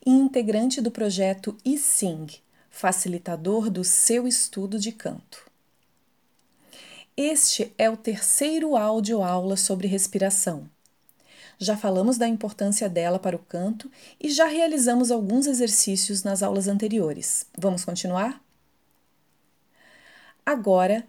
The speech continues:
nossa frase longa em S terá um crescendo e um diminuindo no meio da frase. Inspire da mesma forma que já comentamos nas aulas anteriores.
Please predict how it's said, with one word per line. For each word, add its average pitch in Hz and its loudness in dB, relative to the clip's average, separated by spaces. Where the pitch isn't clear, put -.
nossa 240 2
frase 294 2
longa 233 6
em 175 -2
S 185 0
terá 214 4
um 180 -2
crescendo 240 2
e 247 2
um 240 4
diminuindo 208 0
no 220 0
meio 196 2
da 226 0
frase. 160 -4
Inspire 285 2
da 226 4
mesma 320 2
forma 240 4
que 233 -6
já 214 2
comentamos 214 0
nas 208 2
aulas 202 0
anteriores. 190 -2